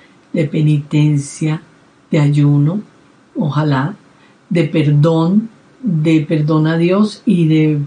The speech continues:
perdón al prójimo, de conocimiento de cómo vivir esa voluntad de Dios y centrarse en eso, porque si uno está pique allá, pique allá,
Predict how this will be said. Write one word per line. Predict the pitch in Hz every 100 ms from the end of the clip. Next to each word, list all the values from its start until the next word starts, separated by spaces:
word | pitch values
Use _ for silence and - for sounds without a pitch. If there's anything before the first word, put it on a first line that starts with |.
| -
perdón | 151 147 151
al | 151 151
prójimo, | 175 170 156 175 196 226 - - _ _ _
de | 170
conocimiento | - 170 156 147 156 156 175 175 165 156 202 214 - -
de | 165 156
cómo | 160 160 170
vivir | 160 151
esa | 151 -
voluntad | 160 156 151 147 151 143
de | 147
Dios | 156 170 208 - - _ - - _
y | -
centrarse | - 170 156 147 180 185 175 147 170
en | 160
eso, | 156 151 147 160
porque | - 156 - 147
si | 165
uno | 160
está | 156 190 165
pique | - 196 - 214
allá, | 202 190 170 147
pique | - 180 - 196
allá, | 190 175 170